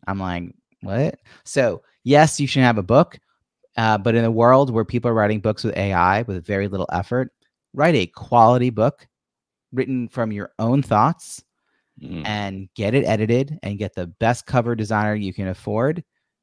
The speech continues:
Speaker 1: and the best editor you can afford and make the book incredibly valuable. I don't, I'm not even telling you how long it,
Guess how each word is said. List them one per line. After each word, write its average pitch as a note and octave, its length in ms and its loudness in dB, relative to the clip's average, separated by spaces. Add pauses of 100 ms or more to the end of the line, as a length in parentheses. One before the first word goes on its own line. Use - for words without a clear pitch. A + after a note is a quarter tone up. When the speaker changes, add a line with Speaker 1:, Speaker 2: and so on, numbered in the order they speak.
Speaker 1:
and G2+ 100 -12
the G2 60 -8
best G#2+ 320 -4
editor A#2 260 2
you A2+ 160 0
can A2 140 -6
afford A2 560 -6 (460)
and G#2+ 240 -8
make A2 240 -2
the D3 100 0
book A2 260 -2
incredibly G#2 480 -2
valuable. G#2+ 600 -2 (240)
I G#2+ 80 -4
don't, B2 220 -4
I'm A2+ 100 -2
not B2 120 2
even C#3 120 -2
telling C3 220 0
you B2 40 0
how A2+ 120 2
long G2+ 400 0
it, - 120 -8